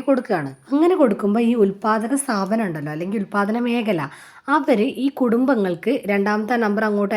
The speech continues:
ഏറെ പോകുന്നുണ്ട്, അവിടേക്ക് എന്ത് കൊടുക്കുകയാണ്? ഘടക വരുമാനം കൊടുക്കുകയാണ്. അതെന്തൊക്കെയാണ്? ഭൂമി കൊടുക്കുമ്പോൾ നമ്മൾ ഭൂമിക്ക് പാട്ടം കൊടുക്കും അല്ലേ? തൊഴിൽ കൊടുക്കുമ്പോൾ തൊഴിലിന് നമുക്ക് എന്ത് കിട്ടും? വേതനം കിട്ടും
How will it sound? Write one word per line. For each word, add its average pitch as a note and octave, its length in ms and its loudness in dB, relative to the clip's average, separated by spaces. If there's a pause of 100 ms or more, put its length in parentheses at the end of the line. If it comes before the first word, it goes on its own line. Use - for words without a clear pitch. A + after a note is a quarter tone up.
(100)
ഏറെ F#3+ 140 0 (100)
പോകുന്നുണ്ട്, F3+ 440 -2 (520)
അവിടേക്ക് C#4+ 380 0
എന്ത് A#3+ 200 0
കൊടുക്കുകയാണ്? F#3 540 0 (540)
ഘടക F#3+ 280 2 (120)
വരുമാനം F#3+ 580 0
കൊടുക്കുകയാണ്. E3 460 -2
അതെന്തൊക്കെയാണ്? G#3 680 0 (440)
ഭൂമി A3+ 360 2
കൊടുക്കുമ്പോൾ G3 460 0
നമ്മൾ F3+ 200 0 (240)
ഭൂമിക്ക് F#3+ 380 -2
പാട്ടം G#3+ 380 2
കൊടുക്കും D3+ 300 -4 (140)
അല്ലേ? A3 160 -2 (440)
തൊഴിൽ C4 360 4
കൊടുക്കുമ്പോൾ A3 420 0
തൊഴിലിന് A3+ 360 2
നമുക്ക് G#3+ 260 0
എന്ത് G#3+ 200 2
കിട്ടും? G3+ 260 0 (400)
വേതനം D4 460 2
കിട്ടും D#3 240 -6